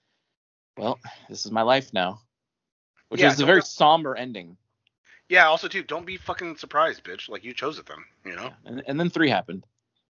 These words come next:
Speaker 2: Oh, so good.
Speaker 1: Eventually, it was.
Speaker 2: But
Speaker 1: It
Speaker 2: I
Speaker 1: didn't
Speaker 2: always liked
Speaker 1: satisfy
Speaker 2: it.
Speaker 1: my desires at the time.
Speaker 2: I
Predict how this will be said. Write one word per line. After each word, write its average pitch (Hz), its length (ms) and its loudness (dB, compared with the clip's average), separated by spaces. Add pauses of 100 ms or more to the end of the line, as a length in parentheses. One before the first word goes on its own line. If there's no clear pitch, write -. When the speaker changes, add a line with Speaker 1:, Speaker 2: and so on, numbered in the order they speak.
(800)
Speaker 2:
Oh, - 220 -6
so - 200 -8
good. 85 240 -16 (1120)
Speaker 1:
Eventually, 120 680 4
it - 80 0
was. 92 360 0 (1120)
Speaker 2:
But 143 120 4
Speaker 1:
It 113 40 4
Speaker 2:
I 127 40 4
Speaker 1:
didn't 180 100 10
Speaker 2:
always 226 120 8 (100)
liked 175 120 8
Speaker 1:
satisfy 175 260 4
Speaker 2:
it. 165 40 4
Speaker 1:
my 156 100 0
desires 147 460 0
at 123 80 -10
the 117 80 -18
time. 104 420 -10 (400)
Speaker 2:
I - 140 4